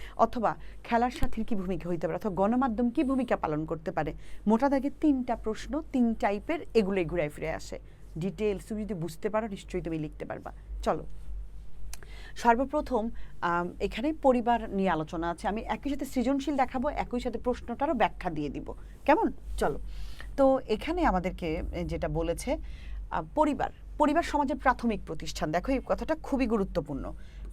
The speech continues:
প্রাথমিক প্রতিষ্ঠান, একটা সমাজের প্রথম প্রতিষ্ঠান হচ্ছে পরিবার, কারণ পরিবার থেকেই ধীরে ধীরে অন্যান্য জিনিসগুলোর পরে উৎপত্তি। যেমন প্রথমে মানুষ পরিবার, বিবাহের মাধ্যমে পরিবার গঠন করছে,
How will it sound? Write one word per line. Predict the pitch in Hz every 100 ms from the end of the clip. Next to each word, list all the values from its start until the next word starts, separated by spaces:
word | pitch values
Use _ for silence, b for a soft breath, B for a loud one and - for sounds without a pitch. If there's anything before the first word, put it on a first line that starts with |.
| -
প্রাথমিক | 254 254 254 - 262 262 -
প্রতিষ্ঠান, | 180 160 156 - 156
একটা | 185 -
সমাজের | 202 208 247 330
প্রথম | 269 262 269
প্রতিষ্ঠান | 190 170 160 175 165
হচ্ছে | 180 - 392 508 -
পরিবার, | 214 - - B B B B
কারণ | 277 247
পরিবার | 269 269 285 294
থেকেই | - 277 330
ধীরে | 226 202
ধীরে | 190
অন্যান্য | 190 165 185
জিনিসগুলোর | 190 165 156 165 254
পরে | 262 202 190
উৎপত্তি। | 196 - 165 - 190
যেমন | 143 240 247
প্রথমে | 277 247 220
মানুষ | 160 160 -
পরিবার, | 214 214 156
বিবাহের | 143 160 185 196
মাধ্যমে | 208 208 311
পরিবার | 302 240 165
গঠন | - - 95
করছে, | - 156 -